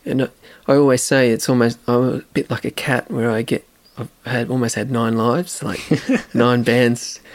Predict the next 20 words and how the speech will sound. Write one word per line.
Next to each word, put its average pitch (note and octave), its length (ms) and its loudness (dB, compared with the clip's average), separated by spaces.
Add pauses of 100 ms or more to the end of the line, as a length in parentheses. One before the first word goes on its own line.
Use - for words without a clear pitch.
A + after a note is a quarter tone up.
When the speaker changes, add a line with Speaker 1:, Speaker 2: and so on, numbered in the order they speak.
(320)
Speaker 1:
that, - 220 2 (1080)
that C3 280 0
are, A#2 280 2 (380)
you C3 80 -6
know, C3+ 260 -2
successful, B2 840 -2 (640)
whatever A#2+ 340 2
that A#2+ 240 2
word B2 260 2
means. B2 460 0
Speaker 2:
Yep. C3+ 240 -2
Speaker 1:
Um, A#2 380 -2 (2000)
you C#3+ 100 2
know, C3+ 140 4
I C#3+ 40 2
think C#3 300 0 (460)
successful - 540 -4
probably A#2 300 -2
usually B2 380 0
means A#2 460 -2